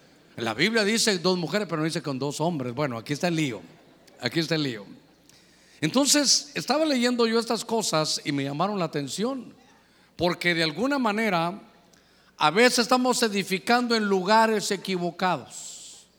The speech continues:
No se puede edificar, si usted ya conoce de Dios, con dos mujeres. No se puede.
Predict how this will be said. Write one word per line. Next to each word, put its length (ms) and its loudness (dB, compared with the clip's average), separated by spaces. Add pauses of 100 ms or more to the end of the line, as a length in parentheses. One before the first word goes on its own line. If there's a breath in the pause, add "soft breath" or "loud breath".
(580 soft breath)
No 220 0
se 160 0
puede 420 0
edificar, 960 -2 (160)
si 160 -8
usted 180 -2
ya 40 0
conoce 420 0
de 140 4
Dios, 720 -2 (420 soft breath)
con 160 -8
dos 160 -2
mujeres. 540 -10
No 160 -8
se 100 -6
puede. 320 -14